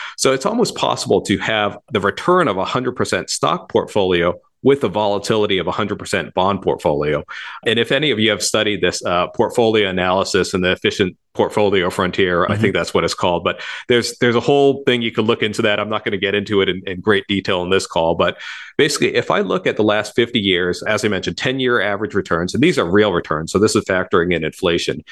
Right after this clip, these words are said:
Speaker 1: You're looking at stocks have an average annual return of seven percent with a standard deviation of five percent. It's
Speaker 2: Mm-hmm.
Speaker 1: the standard deviation on a high level is just volatility. You look at bonds, five percent return, so slightly lower than stocks,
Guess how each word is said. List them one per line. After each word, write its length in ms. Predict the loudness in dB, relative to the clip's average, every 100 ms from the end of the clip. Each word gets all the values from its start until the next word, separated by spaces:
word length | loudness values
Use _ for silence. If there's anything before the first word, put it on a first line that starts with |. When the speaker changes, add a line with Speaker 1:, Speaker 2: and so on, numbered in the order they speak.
| -18 -18 0
Speaker 1:
You're 120 | 2
looking 320 | 2 0 0 -2
at 160 | -2
stocks 460 | -4 0 2 2 -2
have 220 | -4 -4
an 80 | -6 -4
average 480 | -2 0 0 0 -2
annual 380 | 0 4 4
return 420 | 2 0 0 0 -2
of 220 | -6 -4
seven 320 | -2 0 0
percent 500 | 0 0 -2 -2 -8 _ _
with 120 | -2
a 40 | 0
standard 380 | 2 2 2 0
deviation 500 | 0 0 0 0 -2
of 80 |
five 240 | 0 0 0
percent. 340 | -4 -4 -6 -4
It's 200 | -2 -2
Speaker 2:
Mm-hmm. 160 | -2 0
Speaker 1:
the 80 | 2
standard 340 | 2 2 2
deviation 460 | 0 0 -2 0 -2
on 100 | 0
a 20 |
high 180 | 0 0
level 240 | 0 -2
is 80 | -2
just 180 | -2 0
volatility. 640 | -2 -2 -4 -4 -4 -6 -10 -14 -14 -16 -6 0
You 100 | 2
look 140 | 0
at 120 | 0
bonds, 440 | 2 2 2 -2 -6 _ _ _
five 280 | 0 0 0
percent 300 | 0 0 -2
return, 340 | 0 0 0
so 120 | -2
slightly 420 | 0 0 2 2
lower 240 | 4 4 2
than 140 | 0
stocks, 440 | -2 -2 0 -2